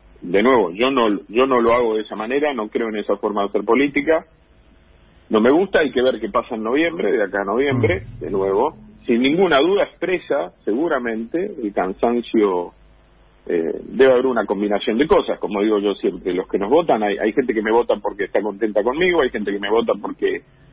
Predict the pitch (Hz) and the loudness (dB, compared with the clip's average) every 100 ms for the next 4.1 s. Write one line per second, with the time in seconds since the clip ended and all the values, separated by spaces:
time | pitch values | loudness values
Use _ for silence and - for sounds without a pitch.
0 | - - 123 110 113 110 - 104 104 123 | -10 2 4 4 2 0 0 2 2 2
1 | 180 175 160 - - - - 127 131 110 | 2 2 -2 -8 -8 -4 2 2 2 2
2 | 170 139 110 101 104 104 104 98 95 95 | 2 4 0 -2 0 0 0 -4 -6 -6
3 | 107 151 143 131 117 107 104 - 107 104 | -4 -4 -2 -2 0 0 0 -2 -2 -2